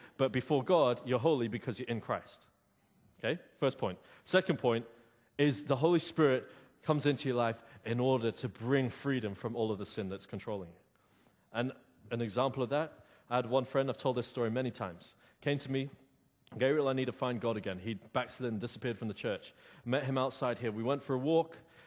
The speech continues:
He prayed, he repented, he was in tears. He wanted to follow Jesus again. But I said to him, "Dude, before you leave, you need the baptism of the Holy Spirit."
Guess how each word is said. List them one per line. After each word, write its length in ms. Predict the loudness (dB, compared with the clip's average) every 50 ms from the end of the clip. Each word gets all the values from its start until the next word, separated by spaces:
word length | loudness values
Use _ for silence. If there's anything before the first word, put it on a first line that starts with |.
| -20 _
He 200 | -4 -2 -2 -2
prayed, 560 | -4 -6 -4 0 2 4 6 6 4 2 2
he 80 | 2
repented, 640 | 2 2 2 2 2 2 2 2 2 0 -2 -2 -2
he 100 | -2 -2
was 200 | 0 0 -2 -2 -2
in 200 | -4 -2 -2 -4
tears. 520 | -4 -4 -2 -2 0 0 0 -2 -4 -8 -16 -20 -20 -20 -10 -4
He 140 | -4 -4
wanted 360 | -4 -2 0 2 2 2 2 2
to 100 | 0 -2
follow 240 | 0 0 0 0
Jesus 420 | 0 0 0 -2 -2 -2 -6 -8 -4
again. 320 | 0 0 0 0 0 -4 -8 -14 -20 -10 -2
But 100 | 0 2
I 60 | 2
said 240 | 2 2 0 -2 0
to 100 | 0 0
him, 160 | 0 0 0
"Dude, 400 | 0 2 2 4 4 2 0 -4 -14 -16 -20 -20 -20 _ -20 -14 -10
before 340 | -8 -8 -4 2 4 4 6
you 160 | 6 6 6
leave, 320 | 6 6 4 2 2 0 -2
you 100 | -2 0
need 140 | 0 0 -2
the 80 | 0
baptism 400 | 0 2 0 0 0 -4 -4 -4
of 40 | -2
the 80 | -2 -2
Holy 160 | -2 -2 -4
Spirit." 360 | -6 -8 -6 -6 -6 -6